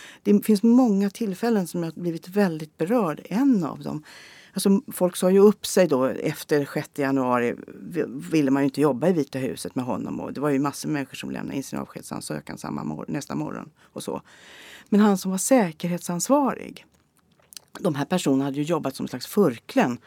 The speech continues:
åt Trump. Han ville ju göra sig av med dem och sätta dit andra, men de, ja. Sen sa de upp sig. Men, eh, men den som var säkerhetsansvarig i Vita huset, han gjorde inte det. Utan han ringde sin chef och sa,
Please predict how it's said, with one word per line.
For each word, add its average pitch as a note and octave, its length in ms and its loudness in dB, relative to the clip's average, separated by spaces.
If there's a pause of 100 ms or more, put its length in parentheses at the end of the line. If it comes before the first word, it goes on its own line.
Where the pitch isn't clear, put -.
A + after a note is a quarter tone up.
(240)
åt C#3+ 180 -2
Trump. A#2+ 340 0
Han C#3 100 4
ville E3+ 200 2
ju D#3 60 4
göra D3 160 0
sig D3 120 -6
av G3 200 4
med D#3 100 2
dem A#2+ 120 -4
och A#2+ 60 -10
sätta B2 260 -8
dit B2+ 200 -8
andra, D3 320 -4
men C#3 180 -4
de, C#3 200 -6 (480)
ja. C#3 220 0 (560)
Sen G3 160 6
sa D3+ 140 2
de C3+ 120 4
upp B2 160 -4
sig. C3 280 -6
Men, E3 260 0 (200)
eh, C#3+ 80 0 (220)
men F3+ 300 0
den F3 180 -4
som F3 100 -6
var F3+ 60 -6
säkerhetsansvarig G3+ 840 -2
i G3 40 0
Vita D3+ 240 -8
huset, - 360 -10 (680)
han A3+ 180 4
gjorde G#3 180 4
inte - 180 -12
det. - 160 -12 (640)
Utan E3+ 280 -4
han G3+ 220 4
ringde G#3+ 420 4
sin D#3 280 -4
chef - 440 -6
och - 100 -14
sa, C#3 240 -8